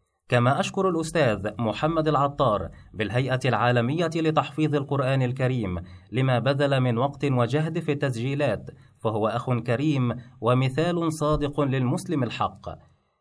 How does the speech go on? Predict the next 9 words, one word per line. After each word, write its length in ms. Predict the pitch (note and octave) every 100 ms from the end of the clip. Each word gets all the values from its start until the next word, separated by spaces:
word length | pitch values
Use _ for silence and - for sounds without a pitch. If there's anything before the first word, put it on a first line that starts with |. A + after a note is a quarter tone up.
| _
كما 280 | G2 F2+ E2+
أنني 360 | F#2 A#2+ A#2+ A2+
أتقدم 560 | A#2+ - C3+ C3 C3
بخالص 500 | B2+ A#2+ D3+ F3 E3
الشكر 520 | E3 - D#3+ - G2 - - -
للأستاذة 560 | G2+ G2+ G2+ C#3 C3 B2+
الفاضلة 580 | B2 A#2 D3 C3+ A#2 A2
ياسمين 460 | A2 A2 E3 F3+
الحصري 640 | D#3 D#3 D#3 C3+ F#2+ F2